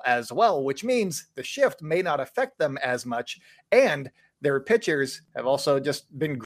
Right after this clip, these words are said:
growing up, going through all of these, the pitch clock and all that stuff. Whereas some of these guys with a,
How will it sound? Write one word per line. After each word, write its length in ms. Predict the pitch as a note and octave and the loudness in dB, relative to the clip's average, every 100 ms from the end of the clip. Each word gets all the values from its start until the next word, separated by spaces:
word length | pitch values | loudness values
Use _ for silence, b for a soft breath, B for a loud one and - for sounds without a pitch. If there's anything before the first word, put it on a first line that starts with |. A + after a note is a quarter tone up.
| - | 0
growing 360 | C#3+ E3+ D#3+ | 2 4 4
up, 160 | G3 - B2+ | 2 0 -2
going 360 | D3+ F3 F3+ D3+ | 4 4 2 -4
through 380 | - E3+ E3+ | -2 2 2
all 280 | E3 C#3+ D3+ | 4 6 6
of 120 | D3 | 4
these, 260 | C#3 C#3+ C3+ | -2 -4 -2
the 140 | - | -4
pitch 240 | C3 E3 - | 0 0 0
clock 260 | D3 B2 | 0 0
and 80 | C#3+ | 2
all 100 | C#3 | 0
that 160 | C3 B2 | 0 -2
stuff. 240 | D3 B2+ | -2 -2
Whereas 360 | D3 C#3+ C3 - _ _ - | 2 2 2 -4 _ _ -6
some 160 | D#3 | -2
of 40 | C#3+ | 0
these 140 | C3+ | 2
guys 260 | D3 C#3 C3 | 2 2 2
with 160 | C3 | 0
a, 220 | B2 A#2 | 2 0